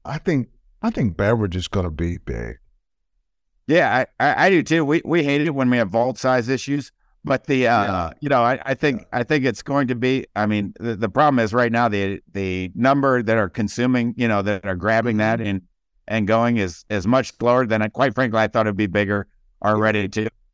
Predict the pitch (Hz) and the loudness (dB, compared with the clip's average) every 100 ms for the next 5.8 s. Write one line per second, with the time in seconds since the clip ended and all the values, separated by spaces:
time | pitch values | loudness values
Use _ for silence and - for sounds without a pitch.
0 | _ 139 120 87 117 113 107 107 104 98 | _ -12 -10 -6 -2 0 2 2 2 0
1 | 110 - 135 135 120 101 101 120 92 110 | -4 -2 2 2 2 -2 -2 -4 -4 -2
2 | 123 131 139 123 110 123 110 135 131 127 | 0 0 0 -4 -6 -8 -2 0 2 0
3 | 107 113 120 - 101 - 120 110 175 117 | 0 0 -2 -4 -6 -2 -2 0 -2 -2
4 | 147 139 147 214 202 147 165 208 233 151 | -2 -2 2 2 0 -2 2 4 4 2
5 | 135 143 175 185 143 107 107 110 | 0 2 0 -2 -6 -6 -8 -12